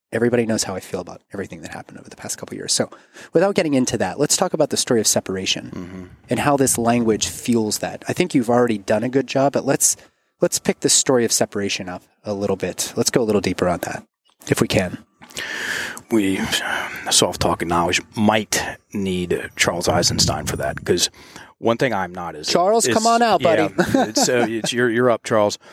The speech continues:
Speaker 2: I'm not a deep thinker. I was listening to you guys talk, and I'm like, a lot of this stuff. I mean, I, I, I'm tracking it, and a lot of this stuff is, is, is over my head. I'm, uh,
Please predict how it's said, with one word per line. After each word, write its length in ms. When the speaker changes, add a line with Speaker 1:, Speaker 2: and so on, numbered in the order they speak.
Speaker 2:
I'm 140
not 200
a 60
deep 240
thinker. 340
I 100
was 200
listening 360
to 120
you 120
guys 280
talk, 300
and 80
I'm 100
like, 220
a 40
lot 220
of 60
this 120
stuff. 220
I 80
mean, 140
I, 160
I, 120
I'm 120
tracking 600
it, 200
and 160
a 40
lot 240
of 80
this 120
stuff 260
is, 340
is, 280
is 160
over 240
my 180
head. 300
I'm, 400
uh, 320